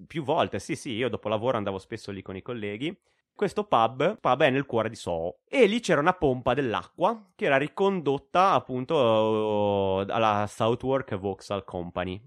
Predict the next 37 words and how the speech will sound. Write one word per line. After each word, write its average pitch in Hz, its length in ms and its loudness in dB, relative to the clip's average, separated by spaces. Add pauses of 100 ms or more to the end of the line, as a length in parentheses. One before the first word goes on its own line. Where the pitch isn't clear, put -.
(120)
e 139 120 -4
molte 151 280 0
comp-, 120 380 -2
persone 123 300 -4
ovviamente 107 340 -4
si 110 100 -8
rifornivano 98 500 -6
di 104 60 -4
acqua 92 220 -6
proprio 107 220 -6
da 95 80 -4
questa, 87 1000 -4
di 92 100 -10
questo - 200 -14
condotto 90 320 -10
dell'acqua. - 480 -12 (440)
Però 277 140 4
lì 262 140 6
vicino, 143 340 0
e 151 60 2
quindi 143 180 0
molta 143 300 2
gente 117 320 -4
che 101 160 -2
abitava 104 400 0
nella 120 260 -2
zona 120 460 0
era 104 180 0
ovviamente 113 400 -4
malata 123 400 -4
e - 20 -12
tutti - 200 -18
con 87 100 -8
la 87 60 -12
cacca - 180 -16
a - 20 -16
spruzzo. - 580 -14